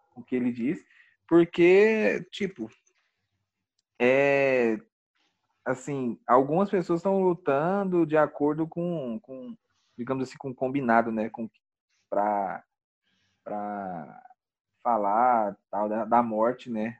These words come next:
do cara lá. E, como o Gabriel falou, a morte dele tá sendo esquecida por, por motivos, é, entre aspas, assim, né, banais, né? O pessoal tá colocando uma, uma outra ideia em cima do negócio.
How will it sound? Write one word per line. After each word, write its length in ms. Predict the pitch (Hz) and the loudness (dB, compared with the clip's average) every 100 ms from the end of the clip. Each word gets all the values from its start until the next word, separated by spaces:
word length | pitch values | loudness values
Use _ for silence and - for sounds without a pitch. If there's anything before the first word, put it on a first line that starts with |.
| _ | _
do 140 | 101 | -16
cara 340 | - 104 104 107 | -4 0 2 2
lá. 200 | 101 117 | 2 2
E, 240 | 135 107 | 0 -4
como 160 | - 113 | -6 -2
o 20 | |
Gabriel 240 | 117 131 | 0 0
falou, 180 | 147 165 | 0 0
a 40 | 123 | 0
morte 180 | 123 | -2
dele 140 | 127 123 | -6 -10
tá 60 | |
sendo 140 | 120 131 | -10 -14
esquecida 480 | - 147 - 131 156 | -14 -14 -12 -12 -8
por, 160 | 170 - _ | -8 -10 _
por 100 | - | -12
motivos, 800 | 147 143 - 131 160 196 - - _ _ _ _ _ _ | -12 -12 -14 -12 -12 -14 -16 -20 _ _ _ _ _ _
é, 360 | - 113 113 104 - _ _ - | -8 -4 -4 -6 -10 _ _ -10
entre 300 | 113 120 113 | -8 -2 0
aspas, 320 | 107 - 117 | 0 -2 -8
assim, 400 | 117 - 113 131 | -8 -8 -8 -8
né, 120 | 131 117 | -8 -6
banais, 480 | 117 117 104 107 | -4 -2 -2 -4
né? 80 | 104 | -8
O 40 | 98 | -14
pessoal 320 | 104 110 101 | -12 -10 -8
tá 140 | 107 | -8
colocando 460 | - 104 104 101 107 | -6 -6 -6 -8 -4
uma, 280 | 120 110 113 _ _ _ _ _ _ _ _ | -4 -6 -10 _ _ _ _ _ _ _ _
uma 160 | 107 110 | 0 4
outra 320 | 123 135 127 | 4 4 0
ideia 340 | 107 113 120 | 2 4 6
em 120 | 120 117 | 4 -2
cima 280 | - 110 | -4 -4
do 120 | 113 120 | -4 -2
negócio. 640 | 120 117 95 101 - | 0 0 -2 -4 -10